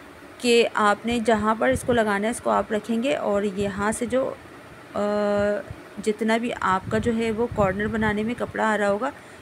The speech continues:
इसमें आपको एक साथ सिलाई कर लेनी होगी। ये भी आसान तरीका है, ये इस तरह से रखना है और हमने इसको iron कर देना है। ठीक है, हमने इसको इस तरीके से बिठाना है। तो इस तरीके से बिठाने से हमारे पास दोनों साइड पे जो है वो एक जो है वो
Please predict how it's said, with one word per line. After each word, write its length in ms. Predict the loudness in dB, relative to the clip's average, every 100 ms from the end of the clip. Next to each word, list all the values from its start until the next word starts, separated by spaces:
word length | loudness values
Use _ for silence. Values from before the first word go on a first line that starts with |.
| -8
इसमें 240 | -4 0
आपको 220 | 0 2
एक 140 | 0 2
साथ 220 | 2 2
सिलाई 320 | 2 0 0
कर 120 | 0
लेनी 300 | -2 -2 -4
होगी। 220 | -4 -4 -2
ये 180 | 0
भी 120 | 2 0
आसान 240 | -2 -4
तरीका 300 | -4 -4 -2
है, 160 | -2 -4
ये 60 |
इस 200 | -4 -6
तरह 140 | -4 -4
से 120 | -2
रखना 240 | -2 -2
है 60 | -2
और 80 | -2
हमने 220 | -2 -4
इसको 240 | -4 -6 -4
iron 300 | -4 -2 -4
कर 140 | -6 -8
देना 240 | -8 -12
है। 80 | -14 -16 -20 -20 -20 -20 -12 -8
ठीक 180 | -2
है, 60 | 0
हमने 240 | 0 0
इसको 300 | -4 -6 -4
इस 160 | -4 -4
तरीके 240 | -4 -2
से 100 | -2
बिठाना 420 | -4 -4 -4 0 0
है। 440 | 2 0 -4 -14 -20 -20 -20 -20 -18 -16 -10 -4
तो 320 | 0 2 0 -4
इस 120 | -8
तरीके 160 | -4 -4
से 140 | -2
बिठाने 400 | -2 0 0 0
से 100 | 0
हमारे 300 | 0 0 0
पास 180 | 0 -2
दोनों 400 | 0 0 2 0
साइड 340 | 2 2 2 0
पे 120 | -2
जो 140 | 0
है 120 | 0
वो 120 | -2 0
एक 220 | -2 -2 -6 -8 -14 -20 -18 -16 -18 -18 -16 -16 -16 -12 -2
जो 100 | 2
है 100 |
वो 80 | 2